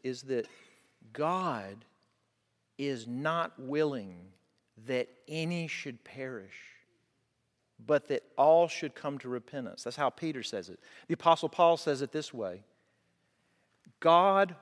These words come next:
wants all people to be saved and to come to a knowledge of the truth." Jesus says his heavenly Father is kind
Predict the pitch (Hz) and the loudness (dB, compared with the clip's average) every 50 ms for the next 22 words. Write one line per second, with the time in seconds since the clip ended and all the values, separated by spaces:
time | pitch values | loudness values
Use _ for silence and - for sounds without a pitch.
0 | - _ - 131 135 151 160 160 147 120 - - - _ - - - - - - | -20 _ -16 -4 0 2 4 4 4 2 -2 -6 -10 _ -14 -12 -12 -12 -14 -16
1 | - _ _ _ _ _ _ _ _ _ - 147 160 165 170 180 180 185 185 180 | -18 _ _ _ _ _ _ _ _ _ 4 6 6 6 6 6 4 4 2 0
2 | - - - - 180 170 170 170 - 160 156 156 156 - - 156 143 143 127 131 | -4 -12 -10 -8 -6 -6 -6 -6 -6 -6 -6 -6 -8 -12 -10 -8 -8 -8 -8 -8
3 | 123 123 120 - - - - 143 135 117 90 82 - 104 - - 113 _ _ - | -10 -10 -8 -10 -10 -8 -6 -6 -6 -6 -8 -8 -12 -14 -16 -18 -20 _ _ -20
4 | _ _ _ _ _ _ _ 139 143 139 131 - - - 135 117 - - - - | _ _ _ _ _ _ _ -2 -2 -2 -2 -4 -8 -8 -8 -8 -10 -14 -10 -4
5 | 165 165 170 170 170 165 - - 160 139 135 123 117 120 123 127 131 135 131 135 | -2 0 0 0 -2 -6 -10 -8 -6 -4 -2 -2 0 0 2 2 4 4 4 4
6 | 135 127 123 - - - 120 117 107 107 113 101 - - - 127 123 117 98 92 | 2 0 -2 -6 -8 -6 -6 -6 -6 -8 -12 -14 -14 -14 -10 -8 -8 -8 -8 -10
7 | 92 90 - _ _ _ _ _ _ _ _ _ _ _ _ _ _ _ _ _ | -14 -18 -20 _ _ _ _ _ _ _ _ _ _ _ _ _ _ _ _ _
8 | _ _ _ _ _ _ _ _ _ _ _ _ _ _ _ _ _ _ _ _ | _ _ _ _ _ _ _ _ _ _ _ _ _ _ _ _ _ _ _ _
9 | _ _ _ _ _ _ _ _ _ _ _ _ _ 123 120 120 - 180 214 233 | _ _ _ _ _ _ _ _ _ _ _ _ _ -16 -10 -6 -4 -2 -2 -2
10 | 254 247 220 190 143 127 - - 147 131 123 123 120 120 120 113 - - - _ | -2 -2 -4 -4 -6 -6 -4 -4 -2 0 0 0 0 -2 -6 -10 -14 -16 -20 _
11 | _ _ _ _ _ - - - 208 208 214 214 190 - - - 196 180 175 170 | _ _ _ _ _ -20 -8 -2 2 2 2 2 -2 -6 -6 -2 0 0 0 0
12 | 170 165 165 156 147 - - 151 143 135 135 123 110 101 98 110 _ _ _ _ | -4 -6 -6 -6 -6 -4 -2 -2 0 0 -2 -4 -8 -12 -14 -16 _ _ _ _
13 | _ _ - 139 139 127 117 - - _ _ - - - - - 190 190 185 175 | _ _ -8 -6 -6 -6 -8 -10 -16 _ _ -18 -16 -14 -10 -8 -6 -4 -4 -4
14 | 147 127 110 104 101 98 110 120 | -4 -4 -6 -8 -10 -12 -14 -16